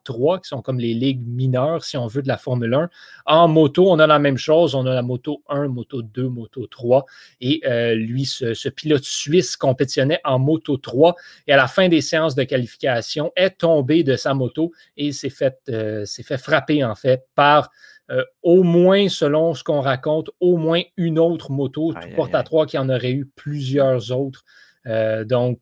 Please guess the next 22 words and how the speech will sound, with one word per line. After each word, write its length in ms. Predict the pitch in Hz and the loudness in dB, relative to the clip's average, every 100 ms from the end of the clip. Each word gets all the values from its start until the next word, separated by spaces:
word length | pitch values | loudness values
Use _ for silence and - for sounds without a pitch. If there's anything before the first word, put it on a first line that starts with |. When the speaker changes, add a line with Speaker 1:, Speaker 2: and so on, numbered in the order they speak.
| _ _ _ _ | _ _ _ _
Speaker 1:
pas 140 | 175 180 | 2 4
des, 240 | 160 147 | 4 2
pas 140 | 143 165 | 2 0
des 120 | 160 | 0
très, 180 | 135 143 | 0 0
très 180 | 151 | 2
belles 180 | 143 139 | 4 2
choses. 440 | 113 156 151 151 143 | 2 0 2 0 -4
Et, 220 | 120 120 | -2 -2
euh, 320 | 120 117 113 | 0 -2 -4
Dupasquier 520 | 107 - 131 - 160 | -8 -4 -2 -2 -8
qui 120 | 135 | -8
a 40 | 131 | -8
succombé 480 | - - 127 120 131 | -8 -8 -6 -2 -2
à 40 | |
ses 140 | 127 117 | -2 -6
blessures, 560 | 117 110 - 139 139 - | -4 -4 -4 -6 -6 -8
euh, 100 | 131 | -8
en 160 | 131 117 | -6 -8
fin 300 | - 170 170 | -2 -2 2
de 140 | 139 | 2
journée, 500 | 113 127 123 135 135 | 2 0 0 -2 -4